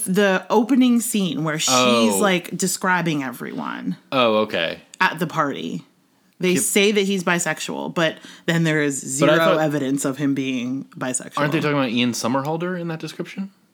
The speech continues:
Speaker 1: Oh, are they?
Speaker 2: Isn't that who the love triangle is? It's Ian Somerhalder, James Van Der Beek, and,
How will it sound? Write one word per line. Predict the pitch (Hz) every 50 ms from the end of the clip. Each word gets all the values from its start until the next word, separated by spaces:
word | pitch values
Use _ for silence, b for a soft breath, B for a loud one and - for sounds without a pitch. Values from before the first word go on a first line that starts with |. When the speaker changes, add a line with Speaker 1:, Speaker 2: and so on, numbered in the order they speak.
| _ _ _ _ _ _
Speaker 1:
Oh, | 185 185 190
are | - 151 147 143 143
they? | 143 180 208 254 285 311 320 - - _ _ _ _ _ _ _ -
Speaker 2:
Isn't | - 151 165 180
that | 135 127 131 135
who | 139 151
the | 135 117
love | 98 101 104 113 -
triangle | - - 151 156 165 165 170 170 170
is? | 180 185 185 165
It's | 135 110 - - -
Ian | - 123 139 151 139
Somerhalder, | - - 127 123 127 117 113 113 113 107 110 104
James | - 110 104 113 110 107
Van | - 104 101 104
Der | 104 95
Beek, | 87 98 95 92 87 - - -
and, | 107 95 90 90 90 85